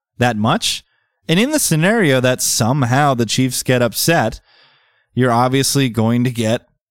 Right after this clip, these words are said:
better odds, uh, on your parlay calculator there. So it might be worth putting a taste on the <laughs> Titans. Man, I don't like it, but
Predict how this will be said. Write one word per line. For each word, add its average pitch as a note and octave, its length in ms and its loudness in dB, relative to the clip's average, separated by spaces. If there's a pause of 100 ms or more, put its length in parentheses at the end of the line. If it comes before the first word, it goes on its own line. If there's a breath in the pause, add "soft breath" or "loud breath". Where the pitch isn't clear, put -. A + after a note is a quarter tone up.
better A#2 460 -2
odds, B2+ 560 -2 (480)
uh, C3+ 40 -2
on B2 340 0
your B2+ 120 0
parlay B2 560 0 (140)
calculator G2+ 640 -2
there. G2 260 -2
So G#2+ 460 0 (120)
it C#3+ 160 -6
might B2 280 -8 (120)
be G#4 160 -14 (220)
worth G4 240 -2 (240)
putting G4 380 -6
a - 80 -16
taste - 480 -6
on D#4 180 -2
the - 140 -4
<laughs> - 80 -20
Titans. G#4 720 -6
Man, D#3+ 280 0
I C#3+ 120 2
don't A#2+ 300 -2
like A2 280 -2
it, G2+ 140 -2
but A2 180 -2